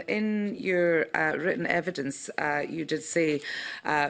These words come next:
regarding the Law Society's dual role, um, and there's the risk of conflict and bias as a result of the real possibility of injustices being done,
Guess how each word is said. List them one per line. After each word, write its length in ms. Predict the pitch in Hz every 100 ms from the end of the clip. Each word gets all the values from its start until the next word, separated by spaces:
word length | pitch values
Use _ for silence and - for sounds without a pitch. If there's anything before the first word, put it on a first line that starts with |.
| 139
regarding 560 | 165 160 156 160 147
the 80 | 143
Law 240 | 151 156 160
Society's 640 | 156 - 151 147 147 139
dual 420 | - 147 143 143 139
role, 640 | 143 175 175 143 127 131 -
um, 440 | 139 135 135 135
and 160 | - 143
there's 160 | 139 143
the 80 |
risk 260 | 139 147 -
of 100 | 139
conflict 500 | - 143 147 135 -
and 140 | 139
bias 580 | 143 139 135 131 - - - - - -
as 180 | 151 143
a 60 |
result 440 | 156 151 170 165 -
of 100 | 135
the 100 | 151
real 280 | 165 220 214
possibility 680 | 185 175 - 151 156 156
of 100 | 147
injustices 800 | 151 147 139 147 - 165 - 143
being 320 | - 139 135 131
done, 480 | 156 160 143 117